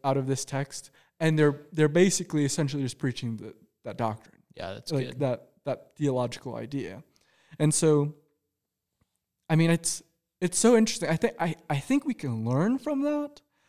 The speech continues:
Speaker 1: Like, I think there's probably a level where we don't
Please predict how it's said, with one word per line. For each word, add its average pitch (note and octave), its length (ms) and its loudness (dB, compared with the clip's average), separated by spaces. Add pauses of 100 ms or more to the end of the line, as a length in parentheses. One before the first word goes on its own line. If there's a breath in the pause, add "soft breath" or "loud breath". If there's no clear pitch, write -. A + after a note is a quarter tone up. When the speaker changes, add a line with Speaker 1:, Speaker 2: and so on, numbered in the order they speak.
(180)
Speaker 1:
Like, F#3+ 100 -4
I F3+ 80 4
think A3 220 0
there's F#3+ 160 0
probably F#3 260 0
a F3 80 2
level D#3+ 240 2
where D3+ 100 2
we D3+ 320 0 (1160)
don't F3 340 4